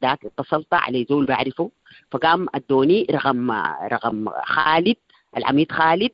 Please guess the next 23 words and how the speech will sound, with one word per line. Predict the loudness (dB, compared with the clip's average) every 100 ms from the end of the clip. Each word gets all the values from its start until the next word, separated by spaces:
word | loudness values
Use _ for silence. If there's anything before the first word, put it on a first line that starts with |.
| -2
اللي | 0
هو | 0
العميد | 0 -2 -2
خالد | -2 -2 -2
ده |
شنو؟ | -2 0 0 _ -20 _ 0
ده |
مدير | 2 2 2 2 4 2 0 -10 _ -4
حماية | 2 4 4 6 4 4 _ -4
الأراضي. | -2 0 0 -2 -6 -20 _
فقام | -6 0 2
قال | 4
لي: | 4
"أنا | 4
سمعت | 2 0 0
بالحكاية | -4 -2 -2 2 2 2
وكده | 0 0 0
يا | 2 0
إخلاص، | 0 0 0 -2
تعالي | -4 0 2
لي | 2
بكرة | 0 -8
الصباح". | -8 -4 -4 -4 -10